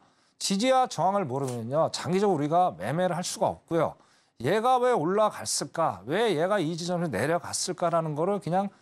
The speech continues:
그냥 내동 매매가 되는 거죠. 아, 얘가 왜 올라갔지? 얘가 왜 내려갔지? 자, 차트는 거짓말을 안 합니다. 차트는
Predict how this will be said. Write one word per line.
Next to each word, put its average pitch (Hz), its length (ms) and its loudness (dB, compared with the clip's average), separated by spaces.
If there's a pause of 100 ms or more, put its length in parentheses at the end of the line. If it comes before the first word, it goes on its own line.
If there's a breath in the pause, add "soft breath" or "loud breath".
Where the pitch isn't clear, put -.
(540 soft breath)
그냥 170 300 0 (260)
내동 220 360 0
매매가 156 340 2
되는 107 240 -6
거죠. 95 240 -8
아, 156 140 2
얘가 202 240 0
왜 196 160 0
올라갔지? 170 800 -2 (300 soft breath)
얘가 208 280 2
왜 202 200 0
내려갔지? 139 640 -2 (760 soft breath)
자, 160 180 0
차트는 277 540 -2
거짓말을 190 540 2
안 101 120 -4
합니다. 95 420 -8 (400)
차트는 247 580 -2